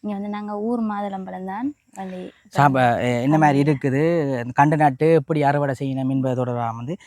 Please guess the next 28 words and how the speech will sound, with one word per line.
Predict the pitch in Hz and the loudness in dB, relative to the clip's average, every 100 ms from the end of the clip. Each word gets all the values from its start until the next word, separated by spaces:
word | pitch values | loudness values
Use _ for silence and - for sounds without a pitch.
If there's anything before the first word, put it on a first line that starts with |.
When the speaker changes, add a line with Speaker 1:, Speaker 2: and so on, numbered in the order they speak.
| - - - | -20 -20 -2
Speaker 2:
இந்த | 143 147 135 123 127 - _ | 2 2 2 -2 -8 -16 _
யாழ்ப்பாணத்துல | 139 175 185 175 160 151 | 4 6 6 4 2 2
விளையிற | 151 151 147 139 | 0 2 2 2
மாதுளம்பழம், | 139 147 143 143 143 147 | 2 2 2 0 0 -2
அ, | - 131 127 123 | -2 -4 -4 -6
எப்படி | 131 151 | -4 -2
டேஸ்டா | 135 156 - 139 | 0 0 2 0
இருக்குது | 131 123 127 131 135 | 0 -4 -4 -4 -4
என்றது | 139 131 131 | -4 -2 0
எல்லாத்தையும் | 131 123 131 127 | 0 -2 -4 -2
உங்களுக்கு | 127 131 156 - - - | -4 -4 -8 -12 -20 -6
வடிவா, | 123 143 151 151 | 0 2 2 2
அ, | 127 123 117 117 | 0 0 -2 0
தெளிவுபடுத்துறதுக்காண்டி | 139 156 147 123 127 123 123 127 135 | 2 4 4 2 -2 -4 -4 -2 -2
இந்த | |
இடத்துக்கு | 131 123 120 | -2 0 0
வந்து | 135 | 2
நிக்கிறேன். | 131 117 120 185 - - - - | 2 -2 -4 -6 -8 -16 -20 -8
அ, | 135 127 | -4 -2
எங்களோட | 127 165 156 | 0 2 2
சேனலுக்கு | - 175 196 185 | 4 4 4 4
யாராவது | 160 147 135 | 4 4 2
ஃபர்ஸ்ட் | 135 160 | 0 2
டைம் | 151 | 4
வந்திருந்தா | 143 139 143 220 - _ _ _ - | 4 2 0 -2 -8 _ _ _ -14
Speaker 1:
மறக்காம | 226 226 226 214 220 240 | -12 -12 -12 -12 -10 -12
சப்ஸ்கிரைப் | - 208 - - - 220 202 | -12 -14 -14 -10 -4 -4 -6
பண்ணுங்க. | 190 185 180 | -8 -8 -8